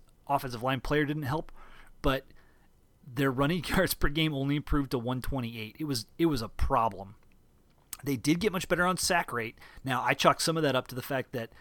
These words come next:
they had a healthy, non-concussed Brian Lewerke all season, whereas in twenty eighteen, you had Lewerke and then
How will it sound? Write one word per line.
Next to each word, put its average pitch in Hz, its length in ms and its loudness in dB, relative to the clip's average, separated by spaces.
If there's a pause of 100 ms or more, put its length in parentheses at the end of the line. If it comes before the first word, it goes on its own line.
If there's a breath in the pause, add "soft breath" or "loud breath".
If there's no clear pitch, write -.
(160 soft breath)
they 135 60 -6
had 123 100 -2
a 113 40 -6
healthy, 139 340 -2
non-concussed 127 640 -2
Brian 127 240 -2
Lewerke 120 420 -2
all 147 100 0
season, 185 420 -2 (240 loud breath)
whereas 135 180 -2
in 123 60 -4
twenty 135 280 2
eighteen, 143 440 0
you 135 120 2
had 123 100 0
Lewerke 135 440 -4
and 120 100 -4
then 113 240 -4